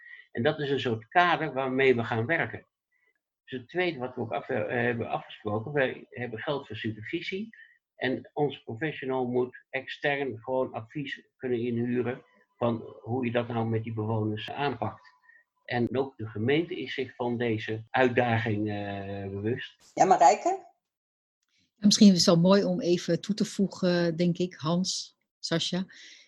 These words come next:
Speaker 3: is dat Sascha is uitgekozen door zowel de welzijnsorganisatie als, eh, de bewonersgroep samen. Hè, dus, eh, samen gekozen voor een pionier, zodat we ook, ja, dat ook samen gaan ontdekken en, eh, en verder leren, verder brengen.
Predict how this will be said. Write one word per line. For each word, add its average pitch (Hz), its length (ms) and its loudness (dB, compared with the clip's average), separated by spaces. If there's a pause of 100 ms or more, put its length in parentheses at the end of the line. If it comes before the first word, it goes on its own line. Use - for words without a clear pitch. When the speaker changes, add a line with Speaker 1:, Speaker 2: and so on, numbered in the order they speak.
(140)
Speaker 3:
is 196 160 0
dat 202 240 6
Sascha 254 300 4
is 190 180 2
uitgekozen 208 720 2
door - 120 0
zowel 196 240 4
de 170 100 2
welzijnsorganisatie 180 1300 2
als, 170 380 -2
eh, 175 160 0
de 160 80 -2
bewonersgroep 196 720 2
samen. 180 560 2 (400)
Hè, 220 120 0
dus, - 180 2
eh, 180 80 2
samen 214 400 8
gekozen 214 540 4
voor 185 260 2
een 165 180 2
pionier, 196 720 8 (440)
zodat 196 360 2
we 202 80 2
ook, 196 240 4
ja, 165 340 2 (360)
dat - 380 -4
ook 147 120 -6
samen 190 320 4
gaan 165 200 -2
ontdekken 165 400 0
en, 156 300 -4
eh, 156 340 -6
en 180 80 0
verder 180 300 0
leren, 180 400 4
verder 175 260 -2
brengen. 160 400 -2